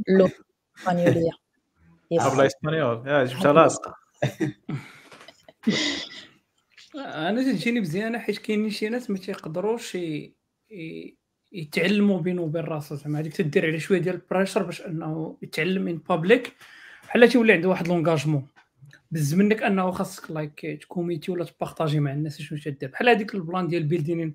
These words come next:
Speaker 3: بابليك. حيت اغلبيه كاملين جربنا اننا نبداو، لايك، سايد بروجيكت وما تكملوهمش، ولكن فاش تجي النهار الاول وتتقول في السوشيال ميديا كوم كوا انا غندير وان هاندريد داي مثلًا ديال بيلدين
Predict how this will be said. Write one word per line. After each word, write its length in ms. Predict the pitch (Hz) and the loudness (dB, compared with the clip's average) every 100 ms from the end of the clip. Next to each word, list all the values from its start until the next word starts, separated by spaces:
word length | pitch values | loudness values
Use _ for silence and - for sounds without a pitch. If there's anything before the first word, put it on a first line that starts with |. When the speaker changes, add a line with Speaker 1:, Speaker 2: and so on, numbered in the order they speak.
| - | -6
Speaker 3:
بابليك. 420 | 147 135 135 - _ _ _ _ _ | -8 -8 -12 -20 _ _ _ _ _
حيت 160 | - | -8
اغلبيه 580 | 190 160 185 190 190 185 - _ _ - | -4 0 2 4 4 2 -10 _ _ 2
كاملين 300 | 196 196 185 | 4 4 2
جربنا 420 | 165 147 151 170 | 0 -2 -2 -4
اننا 340 | 170 160 156 | -4 -4 -2
نبداو، 320 | 139 143 143 | -4 -4 -6
لايك، 160 | 147 143 | -6 -10
سايد 200 | - 151 - - | -6 -6 -6 -4
بروجيكت 420 | 160 160 190 - | -2 -2 -6 -8
وما 100 | 156 | -10
تكملوهمش، 760 | - - 143 147 - 139 - _ _ _ _ _ _ _ _ _ | -10 -6 -6 -6 -14 -20 -20 _ _ _ _ _ _ _ _ _
ولكن 220 | 165 185 | -2 0
فاش 240 | 185 180 - | 0 -2 -2
تجي 260 | 165 147 | 0 2
النهار 300 | 185 160 165 | 2 4 4
الاول 440 | 170 170 165 170 160 _ _ _ _ _ _ _ _ _ - - | 2 -2 -2 -4 -6 _ _ _ _ _ _ _ _ _ -14 -4
وتتقول 1120 | 175 170 170 160 170 165 156 180 185 170 - | -2 0 -2 -4 -4 -2 -2 -2 -4 -8 -10
في 60 | - | -6
السوشيال 340 | - 165 190 | -4 -2 -2
ميديا 240 | 185 165 170 | -2 -2 -4
كوم 180 | 185 | -4
كوا 300 | 165 196 185 | -6 -4 -4
انا 220 | 175 156 160 | -2 -4 -2
غندير 580 | 147 151 156 156 156 - _ _ _ | 0 0 0 -2 -6 -8 _ _ _
وان 220 | 180 175 | -2 0
هاندريد 460 | 156 170 160 147 143 - | 0 -2 -2 -4 -6 -4
داي 160 | 160 | -2
مثلًا 480 | 156 151 156 143 139 | -2 -4 -6 -4 -6
ديال 300 | 139 147 143 - _ _ _ _ | -6 -6 -6 -12 _ _ _ _
بيلدين 760 | - 175 143 180 165 151 139 - | 4 4 4 2 2 2 0 -4